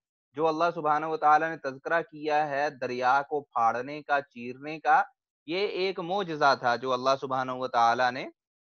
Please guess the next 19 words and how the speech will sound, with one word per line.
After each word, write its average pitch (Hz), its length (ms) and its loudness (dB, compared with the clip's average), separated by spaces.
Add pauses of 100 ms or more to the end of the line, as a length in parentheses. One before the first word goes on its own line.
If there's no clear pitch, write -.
(200)
मूसा 165 420 2
अलैहिस्सलाम 123 720 -2
को 117 140 -8
दिया 104 320 -10 (1120)
कि 151 380 0 (500)
जब 147 300 0
अल्लाह 147 420 0
सुब्हानहू 139 400 -6
व 139 100 -6
तआला 131 420 0
ने 147 140 -10
मूसा 135 300 -4
अलैहिस्सलाम 131 640 -4
को 120 140 -10
हुक्म 180 340 -10
दिया 151 300 0
कि 160 140 -8
अपना 135 420 -2 (560)
असा, 127 340 2